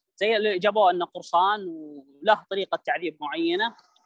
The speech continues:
طبعًا غير ال-، المسلسل، بالعكس ال-، المسلسل تعمق شوي، فهمت الموضوع؟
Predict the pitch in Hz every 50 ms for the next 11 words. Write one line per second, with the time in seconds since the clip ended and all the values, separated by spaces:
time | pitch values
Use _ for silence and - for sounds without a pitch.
0 | _ - 160 156 165 165 - 190 196 180 156 139 131 123 120 117 113 - - 117
1 | 117 - - - 113 123 139 - 175 151 135 - 127 123 143 143 147 135 - -
2 | - 131 127 123 120 120 120 117 117 113 _ _ _ _ _ _ - 135 165 175
3 | - 214 190 - - 170 147 135 - 170 - - 208 202 180 165 - - 147 -
4 | - - 156 147 139 117 110 _ - 127 127 120 _ 120 120 117 123 123 117 117
5 | 107